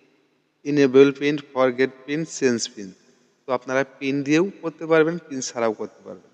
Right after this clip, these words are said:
তো আমি পিন ছাড়াটাই দেখা যাচ্ছে। on চাপ দিয়ে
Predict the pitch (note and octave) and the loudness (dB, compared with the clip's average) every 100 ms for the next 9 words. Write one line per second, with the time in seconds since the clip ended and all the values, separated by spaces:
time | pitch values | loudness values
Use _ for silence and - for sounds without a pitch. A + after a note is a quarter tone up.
0 | _ _ _ _ _ _ _ C3+ C3+ C#3+ | _ _ _ _ _ _ _ -4 -4 -4
1 | D#3 D3 D3 D3 C#3+ C#3+ C#3 C3+ B2 A2 | -6 -4 2 2 4 4 2 2 2 0
2 | A2+ A#2+ G3+ - - _ _ _ _ _ | 0 -4 -6 -14 -20 _ _ _ _ _
3 | _ _ _ _ _ _ _ _ _ - | _ _ _ _ _ _ _ _ _ -4
4 | C3+ C#3+ - D#3 D3+ D#3 E3+ | -2 -2 2 0 2 2 2